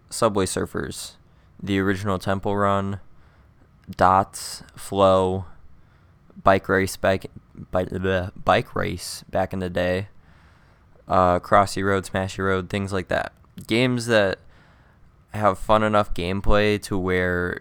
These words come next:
you actually want to come back and play them, and games that I play for more than two weeks. That's,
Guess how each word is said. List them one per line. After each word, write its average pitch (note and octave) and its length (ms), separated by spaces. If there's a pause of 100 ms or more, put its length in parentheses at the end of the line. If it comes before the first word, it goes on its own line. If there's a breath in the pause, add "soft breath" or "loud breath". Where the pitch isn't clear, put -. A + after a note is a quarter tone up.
you E2 440
actually - 420
want D2+ 320
to - 80
come F2+ 240
back D#2 220
and - 120
play F2+ 200
them, G2+ 420
and F#2 340
games F#2 300
that F2+ 140
I E2 80
play E2 240
for - 160
more D#2 160
than C#2+ 160
two - 180
weeks. - 240
That's, B2 240